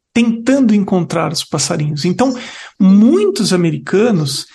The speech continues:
é, por exemplo, de sábado de manhã, se o pessoal gosta de desenhar que vai pra Urban Sketchers,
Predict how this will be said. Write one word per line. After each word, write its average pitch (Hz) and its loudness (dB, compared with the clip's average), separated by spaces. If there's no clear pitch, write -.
é, 156 -2
por 170 -4
exemplo, 156 -2
de 143 -4
sábado 214 0
de 156 -2
manhã, 160 0
se 139 -2
o 180 -4
pessoal 208 -2
gosta 165 0
de 160 0
desenhar 147 0
que 139 -4
vai 135 0
pra 139 -4
Urban 151 0
Sketchers, 165 -2